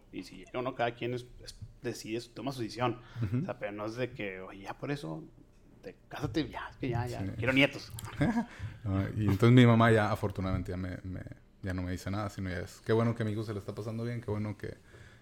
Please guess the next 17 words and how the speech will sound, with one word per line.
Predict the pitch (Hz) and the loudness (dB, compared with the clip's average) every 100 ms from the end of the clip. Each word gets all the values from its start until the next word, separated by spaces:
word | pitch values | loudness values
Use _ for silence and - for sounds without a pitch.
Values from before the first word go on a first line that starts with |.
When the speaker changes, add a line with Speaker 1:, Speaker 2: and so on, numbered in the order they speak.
| - | -20
Speaker 2:
que | - | -12
está | - | -8
feliz", | 92 104 113 139 - - | -4 -2 -2 -2 -6 -12
y... | 98 92 - - - | -10 -10 -14 -20 -20
Pues | - | -20
ya, | - - _ - - - - | -20 -20 _ -20 -20 -20 -8
¿qué | 95 | -4
le | 92 | -2
hago? | 87 90 | 0 0
Así | 87 - - | -4 -8 -14
como, | - 123 117 | -14 -14 -10
Speaker 1:
<laughs> | 202 247 240 233 226 262 302 240 - | -4 -2 0 2 8 12 12 8 4
"Ya | 151 | 4
se | 123 | 4
olvidaron | 113 120 | 2 0
de | |
mí". | 104 101 | -2 -6